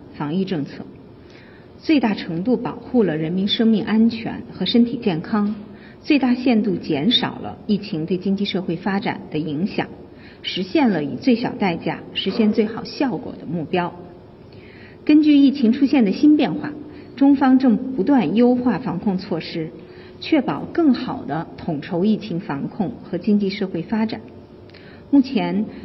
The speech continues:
疫苗加强针的接种工作正在有序推进，药品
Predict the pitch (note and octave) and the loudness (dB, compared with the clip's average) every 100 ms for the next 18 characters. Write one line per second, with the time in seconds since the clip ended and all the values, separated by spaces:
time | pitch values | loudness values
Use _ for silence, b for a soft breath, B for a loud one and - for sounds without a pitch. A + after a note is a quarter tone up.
0 | B D4+ C#4 F3+ F3 G#3 B3+ C4 G3+ G3 | B 6 6 6 2 2 2 2 0 4
1 | A#3+ A#3+ - B3 B3 G3+ G3+ G#3 G#3 F#3+ | 6 6 6 4 4 4 4 2 2 0
2 | G#3 - A3+ G#3 G3+ E3+ E3+ - - - | -2 0 2 4 0 0 -4 -6 -8 -2
3 | - C4+ C4 G#3 - - B B B C#4+ | 4 4 4 0 -2 -6 B B B 4
4 | D4+ F#3 - - | 4 2 -2 -6